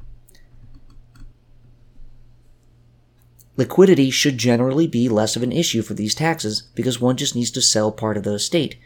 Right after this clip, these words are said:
in order to pay the tax. However, when what is inherited is mostly a residence, a small business, or a farm,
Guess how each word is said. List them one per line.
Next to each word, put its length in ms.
in 120
order 260
to 80
pay 200
the 100
tax. 480
However, 380
when 180
what 180
is 120
inherited 720
is 200
mostly 540
a 100
residence, 680
a 80
small 260
business, 480
or 180
a 60
farm, 440